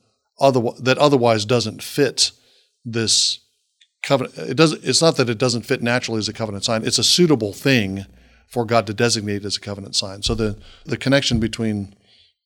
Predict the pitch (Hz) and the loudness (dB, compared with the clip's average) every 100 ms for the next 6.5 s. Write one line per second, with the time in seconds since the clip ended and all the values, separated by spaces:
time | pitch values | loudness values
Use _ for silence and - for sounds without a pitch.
0 | _ - 104 104 120 113 - 117 110 107 | _ -6 -4 2 2 2 0 0 0 0
1 | 113 - 107 71 104 104 101 143 110 110 | 0 0 -2 -4 -4 -4 -4 -6 -4 -2
2 | 110 104 - 110 113 107 98 - 113 104 | -2 -4 -2 2 2 2 -2 0 0 0
3 | 98 107 98 92 - - - _ - 160 | -4 -4 -6 -6 -14 -20 -20 _ 6 6
4 | 107 113 123 131 147 - - 190 135 131 | 4 -2 0 0 -2 -6 4 6 6 6
5 | 120 120 113 120 - 110 98 - 110 120 | 6 4 4 4 2 -4 -6 -6 -4 -2
6 | 113 113 107 98 | -2 -4 -4 -8